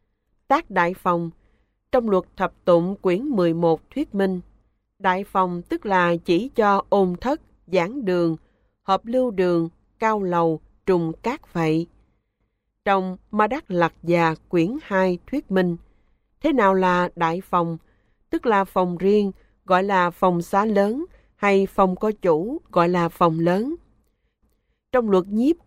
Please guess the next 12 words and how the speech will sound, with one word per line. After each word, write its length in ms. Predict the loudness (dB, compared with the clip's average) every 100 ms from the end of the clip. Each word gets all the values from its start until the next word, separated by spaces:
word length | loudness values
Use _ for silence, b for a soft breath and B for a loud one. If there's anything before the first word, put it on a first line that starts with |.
| -2
quyển 220 | 0 0
mười 420 | 0 2 2 2 -2
thuyết 260 | -6 -6
minh, 260 | -2 -2 -2 -8 _ _ _ _ _
trụ 220 | 2 2
xứ 200 | 2 0
lớn 400 | 2 2 0 -6 0
có 120 | 0
hai 240 | 2 0
loại, 440 | 2 2 2 0 -4 -10 _ _ 0
lớn 220 | 2 2 0
về 320 | 2 2 0